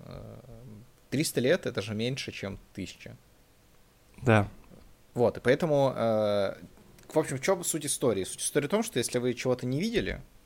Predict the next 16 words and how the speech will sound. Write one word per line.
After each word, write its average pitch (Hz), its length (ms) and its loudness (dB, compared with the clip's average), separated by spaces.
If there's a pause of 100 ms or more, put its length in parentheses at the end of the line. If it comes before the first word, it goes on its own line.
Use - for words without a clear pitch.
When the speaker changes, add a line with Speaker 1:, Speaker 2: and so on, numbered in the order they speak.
(720)
Speaker 1:
э, 90 400 -6
то 120 100 -4
вы 151 80 2
можете 160 280 4
ставить 151 240 4
это - 100 -14
под - 120 -12
сомнение, 104 640 -2
да, 131 220 0
того, 98 200 -4
что, - 220 -8
ну, 101 120 -4
вот, - 480 -12
э, 104 60 -12
это - 120 -12
событие. - 480 -8